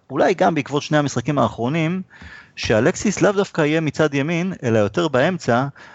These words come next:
אביעד לדעתי, כי שוב פעם אנחנו רואים בשני, שוב, שני המשחקים האחרונים, לינגארד ומטה,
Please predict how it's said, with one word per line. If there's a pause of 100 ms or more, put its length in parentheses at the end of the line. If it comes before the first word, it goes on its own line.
(200)
אביעד
לדעתי, (540)
כי
שוב
פעם
אנחנו
רואים
בשני, (180)
שוב,
שני
המשחקים
האחרונים, (540)
לינגארד
ומטה,